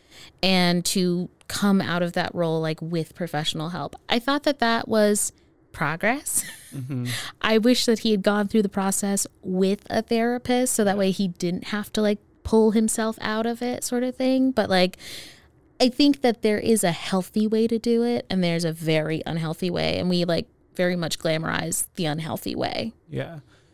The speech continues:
Speaker 2: And I, I think what I'll say in terms of the distinction, and then Allie, you can weigh in too. Um, when I am directing,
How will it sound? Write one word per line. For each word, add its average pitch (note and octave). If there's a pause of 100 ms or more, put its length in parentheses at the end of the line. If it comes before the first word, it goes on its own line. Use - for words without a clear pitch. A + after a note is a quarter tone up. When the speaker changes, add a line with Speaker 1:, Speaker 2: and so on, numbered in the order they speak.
(160)
Speaker 2:
And F3
I, F#3+
I G3
think D4
what F#3
I'll C#3+
say -
in D#3+
terms D#3
of D3+
the D3+
distinction, D3
and D3+
then D3
Allie, D3+
you D3+
can F#3
weigh C#3
in C3
too. C#3 (480)
Um, D3+ (1200)
when F#3+
I E3
am G3
directing, D3+